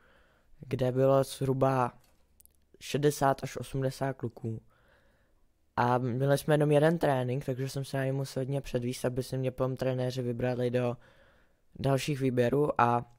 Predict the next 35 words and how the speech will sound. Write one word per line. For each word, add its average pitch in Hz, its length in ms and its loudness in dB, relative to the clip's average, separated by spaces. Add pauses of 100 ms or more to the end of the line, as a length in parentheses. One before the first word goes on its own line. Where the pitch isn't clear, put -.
(120)
potom 143 180 -2
jsme 143 200 -2
postupně 135 600 -4
hráli, 127 800 0 (840)
eh, 120 300 -8
takové 127 380 2
výběrové 143 520 6
turnaje. 156 640 2 (240)
Každý 135 480 -2 (120)
turnaj 131 360 -4
jsme 127 160 -6
měli 131 240 -2
trošku 131 380 -8
jiný 120 200 -4
ten 135 200 -4
výběr 127 460 0
a 120 180 -2 (500)
na 127 140 2
nich 135 200 -2
trenéři 131 440 -2
viděli, 127 340 2
jak 127 220 -2
hrajeme 135 500 0
a 127 60 -6
potom 127 320 -6
nakonec 127 500 -6
si - 160 -10
nás 123 400 -6 (600)
vybrali 127 520 2
na 127 120 -2
tu 123 160 -2
olympiádu 117 680 -2
podle 117 320 -4
našich 113 320 -8
výkonů 110 480 -6